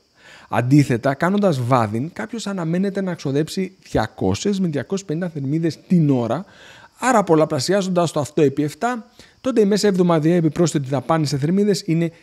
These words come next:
χίλιες πεντακόσιες εβδομήντα πέντε. Ακούγεται ακατανόητο γιατί κάποιος που δαπανά σχεδόν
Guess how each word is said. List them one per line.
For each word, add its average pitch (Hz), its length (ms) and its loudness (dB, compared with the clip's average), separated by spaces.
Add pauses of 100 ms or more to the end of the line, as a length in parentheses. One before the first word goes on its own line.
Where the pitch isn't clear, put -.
(160)
χίλιες 165 480 0
πεντακόσιες 135 580 -2
εβδομήντα 120 340 -4
πέντε. 104 340 -2 (1200)
Ακούγεται 220 580 0
ακατανόητο 151 800 0
γιατί 127 240 -2
κάποιος 208 360 -4
που - 100 -14
δαπανά 160 600 -2
σχεδόν 143 460 2